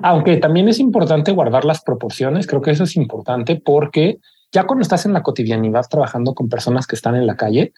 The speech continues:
sí te puedes dar cuenta que el factor económico no es el único que determina que caigan en esa situación. Se suman muchos aspectos,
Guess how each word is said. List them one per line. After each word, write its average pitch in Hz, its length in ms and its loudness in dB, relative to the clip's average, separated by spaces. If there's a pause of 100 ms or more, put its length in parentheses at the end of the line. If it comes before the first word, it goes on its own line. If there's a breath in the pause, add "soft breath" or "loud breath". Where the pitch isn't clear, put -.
(300)
sí 175 160 0
te 190 80 2
puedes 175 240 2
dar 151 160 0
cuenta 131 400 0
que 127 320 0
el 113 120 0
factor 127 320 -2
económico 127 540 -2
no 117 160 0
es 120 160 -4
el 120 160 2
único 120 320 0
que 113 100 -6
determina 110 720 0 (300)
que 113 140 -4
caigan 123 260 2
en 107 80 0
esa 110 160 -2
situación. 110 460 -4 (680 soft breath)
Se - 180 0
suman 214 300 4
muchos 180 340 2
aspectos, 123 520 -4